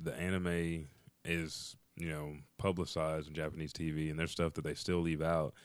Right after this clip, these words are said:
and then you get fillers, and I want, like, the pure story. So, like, some animes just do, like, let's say, like, we're talking about One Punch Man. It has several chapters, but within the first ten episodes, it's already covered, like,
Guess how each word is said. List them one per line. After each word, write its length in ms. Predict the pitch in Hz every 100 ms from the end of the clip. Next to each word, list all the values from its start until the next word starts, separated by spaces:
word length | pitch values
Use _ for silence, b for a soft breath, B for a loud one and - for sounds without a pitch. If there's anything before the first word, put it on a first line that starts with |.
| B B B
and 420 | 80 80 78 78
then 120 | 80
you 100 | 85
get 200 | 78 78 -
fillers, 540 | 90 90 87 85 78
and 80 | 80
I 40 |
want, 240 | 87 87 -
like, 160 | 80
the 80 | -
pure 320 | - - 87
story. 420 | 78 - 85 85 76
So, 320 | 82 78 76 B B B B B
like, 160 | 85 78
some 240 | 101 104
animes 520 | 90 90 85 82 82
just 220 | 85 82
do, 260 | - 85 82
like, 280 | 76 71 - - B B B B B B B - -
let's 140 | 82
say, 180 | 90 82
like, 220 | 82 82
we're 120 | 85
talking 200 | 85 95
about 160 | 87 78
One 160 | 85 82
Punch 260 | 78 71
Man. 240 | 73 71 - B B B -
It 80 |
has 200 | 117 120 -
several 340 | 98 95 82
chapters, 580 | - 85 85 - 71 80
but 160 | 85
within 240 | 82 85 85
the 80 | 78
first 500 | - 95 82 - -
ten 200 | 98 87
episodes, 420 | 87 - 80 78
it's 120 | 87
already 180 | 92 82
covered, 320 | - 90 82
like, 160 | 73